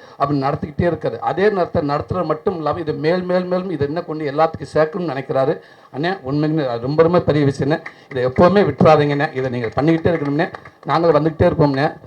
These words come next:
அதே நேரத்துல அந்த ரன்னிங்கை பார்த்தேனே, எஸ் ஏ சூர்யான்னு சொன்னாரு, அவர் கால் எங்க இருக்குன்னு தெரியல அப்படின்னாரு. அதாவது ஒருவேளை விசில் அடிக்கிறதுக்கு முன்னாடி நீங்க அஞ்சு நிமிஷத்துக்கு முன்னாடி கிளம்பி வந்துட்டீங்களா, இல்ல அங்க ஏதாவது மிரட்டி, "இல்ல நான் போனதுக்கு அப்புறம் வாங்க" அப்படின்னு சொன்னீங்களான்னு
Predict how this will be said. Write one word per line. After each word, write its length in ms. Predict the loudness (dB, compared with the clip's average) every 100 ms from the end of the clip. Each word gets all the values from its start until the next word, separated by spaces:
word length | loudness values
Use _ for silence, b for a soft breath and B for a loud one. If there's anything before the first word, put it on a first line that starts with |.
| B B
அதே 200 | -4 0
நேரத்துல 200 | 0 2
அந்த 240 | 4 4 4
ரன்னிங்கை 480 | 4 6 6 6
பார்த்தேனே, 640 | 6 4 4 2 0 -2 -2
எஸ் 220 | 0 4
ஏ 40 | 4
சூர்யான்னு 420 | 6 6 4 2
சொன்னாரு, 260 | -2 -2 0
அவர் 280 | 0 -2 -4
கால் 340 | -4 -2 0
எங்க 300 | 0 0 0
இருக்குன்னு 240 | -2 -2 -2
தெரியல 400 | 0 2 2 2
அப்படின்னாரு. 680 | 0 -2 -4 -4 -4 -2 -4 -6 B B B B B
அதாவது 500 | 0 4 6 8 6
ஒருவேளை 380 | 6 6 6 4
விசில் 300 | 4 2 0
அடிக்கிறதுக்கு 300 | 0 -4 -2
முன்னாடி 720 | -2 -2 2 4 6 6 4 2
நீங்க 220 | 0 0
அஞ்சு 160 | 0 0
நிமிஷத்துக்கு 380 | 0 -2 2
முன்னாடி 160 | 2 2
கிளம்பி 280 | 2 2 4
வந்துட்டீங்களா, 640 | 2 0 0 2 4 4 2 -6 B B
இல்ல 140 | 0
அங்க 160 | 2 4
ஏதாவது 240 | 6 6
மிரட்டி, 400 | 6 6 6 4
"இல்ல 220 | 4 4
நான் 160 | 4 6
போனதுக்கு 320 | 8 8 6
அப்புறம் 280 | 4 6 6
வாங்க" 340 | 6 6 4
அப்படின்னு 120 | 2 0
சொன்னீங்களான்னு 560 | 0 0 0 -2 -4